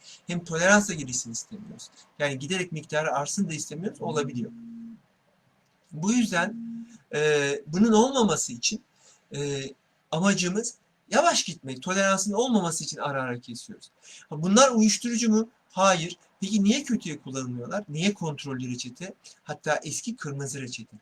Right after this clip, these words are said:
Nedeni şu, e, kişi, e, uyuşturucu bağımlısı ya da kamyon şoförü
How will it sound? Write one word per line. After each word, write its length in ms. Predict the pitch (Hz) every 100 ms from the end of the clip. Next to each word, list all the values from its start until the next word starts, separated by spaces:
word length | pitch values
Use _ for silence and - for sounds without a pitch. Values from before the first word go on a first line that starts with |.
| _ - - - - -
Nedeni 400 | 175 269 339 294
şu, 460 | - 226 202 117 - _ _ _ _ _ _ _ -
e, 360 | 139 143 139 139 139 _ _ _ _ _
kişi, 260 | - 311 247
e, 460 | 170 165 156 151
uyuşturucu 680 | 147 - 175 175 - 208 285
bağımlısı 540 | 254 202 156 120 - - _ _ _
ya 100 | 175
da 100 | 269
kamyon 400 | 202 170 170 269
şoförü 480 | - 185 - 117